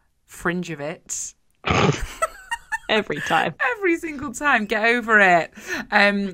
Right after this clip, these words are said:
Speaker 1: we're
Speaker 2: Um,
Speaker 1: on Twitter at the fringe of it. We're not very active there. I'm sorry. We've got a, we've got a lot of platforms. Um,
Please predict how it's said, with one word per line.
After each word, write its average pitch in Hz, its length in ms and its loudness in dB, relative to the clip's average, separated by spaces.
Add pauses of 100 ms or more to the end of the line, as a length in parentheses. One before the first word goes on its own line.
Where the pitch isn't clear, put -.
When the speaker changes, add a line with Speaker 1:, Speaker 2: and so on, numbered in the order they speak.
Speaker 1:
we're 233 160 4
Speaker 2:
Um, 254 100 4
Speaker 1:
on 240 40 -2
Twitter 226 360 -4
at 170 80 -2
the 185 60 -6
fringe 190 300 0
of 175 60 -2
it. 175 140 0
We're 180 80 0
not 202 300 0
very 156 200 -2
active - 440 -4
there. 151 240 -2
I'm 151 120 -10
sorry. 151 460 -2
We've 147 180 -16
got 156 120 -4
a, 151 160 -6 (100)
we've 165 180 -8
got 170 100 2
a 165 60 2
lot 175 220 4
of 151 80 -4
platforms. 156 760 -6 (380)
Um, 180 500 2